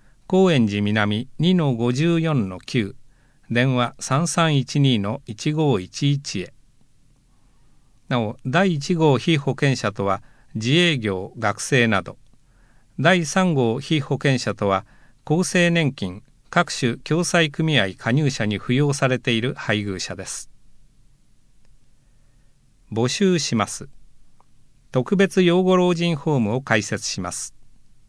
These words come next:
二十五年五月に、特別養護老人ホーム、旧西郡恵みの家、和田一の四十一の十一を開設します。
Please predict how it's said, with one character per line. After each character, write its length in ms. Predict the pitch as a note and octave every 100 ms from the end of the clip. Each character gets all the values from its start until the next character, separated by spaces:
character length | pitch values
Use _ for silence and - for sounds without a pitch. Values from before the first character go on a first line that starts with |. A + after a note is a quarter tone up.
| _ _ - _ _ _ _ - -
二 160 | E3+ G3+
十 220 | G3 D3+
五 180 | A#2 A#2
年 240 | A#2+ A#2+
五 120 | C3+
月 240 | D3 A#2+ G#2+
に、 200 | G2 - _ _ -
特 280 | B2+ - F#3
別 260 | F3+ -
養 240 | E3+ E3 E3+
護 140 | E3+
老 180 | D#3+ D#3+
人 220 | D3+ C#3+
ホ 220 | - A#2
ー 20 | G2
ム、 200 | F#2 - - _ _ _ _ -
旧 260 | D#3 G3+
西 300 | - F#3+ D3+
郡 340 | G#2 G2 G2 - B2
恵 160 | A#2 C#3+ E3
み 140 | D#3
の 160 | C3 A2+
家、 340 | G2+ F#2+ - - _ - - _ _
和 160 | A2+ B2
田 220 | D3+ -
一 280 | C3+ B2+ F#3+
の 180 | E3+ D#3+
四 200 | F3+ F3
十 200 | C#3+ B2+
一 220 | G#2 -
の 120 | B2 G2+
十 220 | A#2 C#3
一 280 | C3+ - A2+
を 140 | - -
開 220 | G#2+ G#2+
設 240 | F#2+ -
し 120 | -
ま 120 | F2 -
す。 240 | -